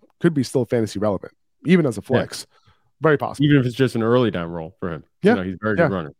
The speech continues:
Speaker 2: So,
Speaker 1: He
Speaker 2: yeah,
Speaker 1: is.
Speaker 2: absolutely
Speaker 1: Exactly.
Speaker 2: in the cards.
Speaker 1: All right. Moving on. DeAndre Hopkins, you know, we saw the lines move a little bit to the, to the Titans, uh, plus two hundred.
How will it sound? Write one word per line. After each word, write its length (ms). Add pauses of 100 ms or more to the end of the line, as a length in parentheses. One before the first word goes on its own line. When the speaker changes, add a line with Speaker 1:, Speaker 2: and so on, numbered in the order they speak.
Speaker 2:
So, 320 (300)
Speaker 1:
He 60
Speaker 2:
yeah, 80
Speaker 1:
is. 160 (240)
Speaker 2:
absolutely 160
Speaker 1:
Exactly. 300
Speaker 2:
in 60
the 60
cards. 260 (1000)
Speaker 1:
All 140
right. 100 (800)
Moving 280
on. 200 (520)
DeAndre 340
Hopkins, 600 (160)
you 80
know, 340
we 120
saw 160
the 80
lines 320
move 240
a 20
little 200
bit 200 (540)
to 120
the, 80 (100)
to 120
the 80
Titans, 520 (400)
uh, 240
plus 260
two 200
hundred. 400